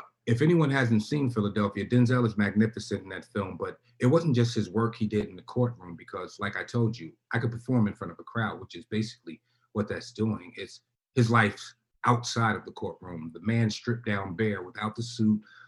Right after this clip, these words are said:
the, the, the money, just him and his everyday life. That's what I like to focus on.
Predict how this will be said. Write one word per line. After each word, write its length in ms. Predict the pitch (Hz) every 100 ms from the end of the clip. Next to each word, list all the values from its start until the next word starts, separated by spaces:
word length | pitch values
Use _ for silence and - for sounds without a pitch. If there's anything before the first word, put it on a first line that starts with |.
| _ -
the, 320 | 107 104 101 -
the, 160 | 101 -
the 60 |
money, 500 | 95 107 107 104 101 _ _ _ _
just 340 | - 104 - -
him 480 | - 123 117 117 117 _ _ -
and 120 | 104
his 120 | 104 98
everyday 340 | 101 95 95
life. 300 | 98 90 - _ _ _ _
That's 400 | - 117 120 -
what 120 | 98 90
I 100 | 82
like 240 | 80 -
to 60 | _
focus 360 | 80 - -
on. 60 | -